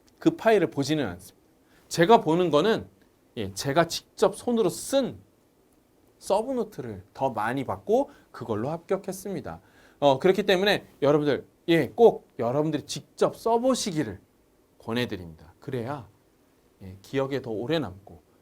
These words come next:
그리고 현장에 가셔서도 직접 그거를 쓰실 수 있다라고 저는 생각을 합니다. 우선요, 예, 그거 하나 기억을 해두시고 전기 이론에 해당되는 내용, 그리고 거기에 해당되는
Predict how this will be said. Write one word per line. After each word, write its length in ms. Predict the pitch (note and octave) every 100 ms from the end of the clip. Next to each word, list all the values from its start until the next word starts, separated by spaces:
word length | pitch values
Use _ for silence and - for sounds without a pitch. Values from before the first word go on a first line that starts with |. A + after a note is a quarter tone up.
| _ _
그리고 180 | - G2
현장에 380 | A2+ E3 G3+ F#3
가셔서도 680 | A2 G2+ F#2+ A#2 D#3+ A3+ - _ _ -
직접 400 | - _ - -
그거를 420 | - G2 C3+ E3+ _
쓰실 400 | - G#3+ G3+ G#3
수 140 | G3 C#3
있다라고 680 | - C#3 C3 G2 D3 G3+ - _
저는 260 | - G2
생각을 380 | F#2+ C#3 C3 A2
합니다. 360 | C#3+ C3+ F#2 E2+ _ _ -
우선요, 500 | A3+ A3+ G#3 G#3 - _ _ _ -
예, 220 | G#2+ E2+ F#2 _ _ _
그거 200 | - C#3+
하나 160 | C#3+ C#3
기억을 340 | C3+ B2+ B2+
해두시고 500 | D3 E3 - C3+ B2+ _ -
전기 420 | C3 C#3+ C#3 D#3
이론에 440 | D#3+ F#3 A#3 G#3+ G3
해당되는 440 | F#3+ E3+ C#3 A2
내용, 280 | G2+ F#2+ F#2+
그리고 400 | - C3 F3+ - - -
거기에 380 | B2 D3 F3
해당되는 580 | F3+ F3 D#3+ D#3 A3 E4+